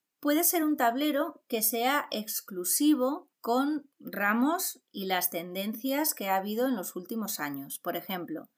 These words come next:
ramos del dos mil dieciocho, ramos del dos mil diecinueve, ramos del dos mil veinte. En este caso, aunque sigas las tendencias y expliques cuáles son,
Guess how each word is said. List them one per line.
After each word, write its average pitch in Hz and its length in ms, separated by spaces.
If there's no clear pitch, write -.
ramos 196 380
del 180 160
dos 170 200
mil 170 140
dieciocho, 254 760
ramos 185 380
del 170 160
dos 165 180
mil 170 160
diecinueve, 254 800
ramos 170 360
del 160 160
dos 156 180
mil 160 160
veinte. 262 500
En 240 120
este 302 240
caso, 311 520
aunque 185 680
sigas 277 400
las 269 180
tendencias 247 640
y 170 40
expliques 220 440
cuáles 277 320
son, 269 360